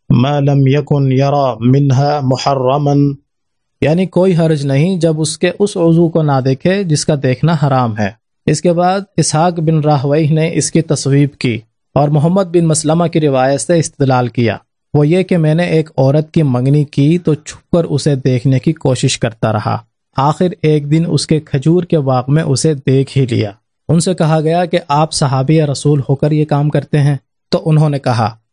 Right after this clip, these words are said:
میں نے نبی کریم صلی اللہ علیہ وسلم کو فرماتے ہوئے سنا ہے کہ جب اللہ تعالیٰ کسی کے دل میں کسی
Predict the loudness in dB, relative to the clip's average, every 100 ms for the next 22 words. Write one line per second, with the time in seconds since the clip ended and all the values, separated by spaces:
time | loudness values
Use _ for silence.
0 | _ 0 2 2 2 2 2 2 0 0
1 | 0 2 2 0 0 0 2 2 2 0
2 | -2 0 0 2 0 0 0 0 0 0
3 | 0 0 0 0 0 -2 0 -2 -2 -2
4 | -2 0 -2 -4 -10 _ _ 0 0 -2
5 | 2 2 2 0 -2 2 0 0 -2 0
6 | 0 0 0 0 2 2 0 0 -2